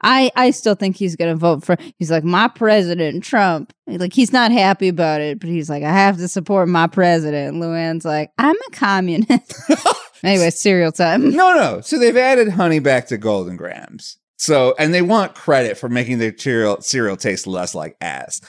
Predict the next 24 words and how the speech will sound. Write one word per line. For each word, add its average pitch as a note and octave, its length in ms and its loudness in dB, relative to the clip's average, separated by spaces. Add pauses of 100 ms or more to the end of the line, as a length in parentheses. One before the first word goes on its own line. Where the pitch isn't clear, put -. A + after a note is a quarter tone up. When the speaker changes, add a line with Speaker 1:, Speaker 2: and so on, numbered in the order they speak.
(260)
Speaker 2:
I'm D#3+ 120 2
gonna A3 120 2
give G3+ 200 -4
you G#3+ 60 -4
some F#3 180 -8
Golden D#3+ 340 2
Grams. C#3+ 380 -4
Try C3 260 -2
it G2+ 80 -8
dry, E3 360 2
try C#3 280 0
it A2+ 100 0
wet. A2 380 -2 (220)
But F3+ 100 2
I F3+ 100 2
know, C4 480 0
just - 380 -6
as D#3+ 100 -4
long A3+ 200 2
as F#3+ 40 -2
we're D#3 80 -4
talking E3 300 0
about A#2 260 2
it, - 220 -4